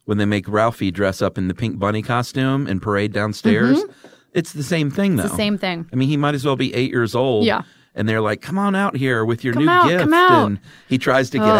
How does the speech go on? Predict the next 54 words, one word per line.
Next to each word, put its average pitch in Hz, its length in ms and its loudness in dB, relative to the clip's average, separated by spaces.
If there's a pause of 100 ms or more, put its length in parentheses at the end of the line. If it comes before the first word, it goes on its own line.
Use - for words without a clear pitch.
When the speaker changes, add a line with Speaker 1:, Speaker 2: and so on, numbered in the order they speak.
Speaker 1:
out, 120 160 2
and 117 80 -4
they're 107 80 0
shoving 107 360 -2
him 110 100 -2
back 104 200 -2
in 110 280 -2
with 107 100 -6
the 104 80 -6
Speaker 2:
Oh, 269 300 4
my - 0 - (140)
Speaker 1:
mask. 190 100 -4
Speaker 2:
gosh. 254 320 4
They 226 140 -2
put 330 200 0
their, 349 220 2 (180)
Speaker 1:
<laughs> - 160 -20
Speaker 2:
they - 140 0
put 494 180 2
their 453 160 4 (540)
hands 466 460 0
right 415 260 4 (120)
on 453 80 6
his 415 360 2
Speaker 1:
<laughs> 466 160 6
Speaker 2:
mask 539 180 4
and 370 240 2
shove 480 380 4 (100)
his 311 160 2 (140)
face 427 280 6
back 370 220 2
in 349 100 2
the 349 160 2
water. 427 360 6
You 311 180 0
know 403 80 2
what 415 140 4
happens 403 360 2
when 381 120 0
you 381 80 -2
shove 330 320 2
people's 381 340 2
faces 320 420 -2
in 349 120 -2
the 294 80 4
water? 294 320 6 (120)
Speaker 1:
I 131 140 4
know. 135 280 0
Speaker 2:
They 370 260 4
drowned. 294 1080 4 (560)
Speaker 1:
<laughs> - 480 -14
Speaker 2:
That's 320 160 4
how 359 240 6
you 339 320 4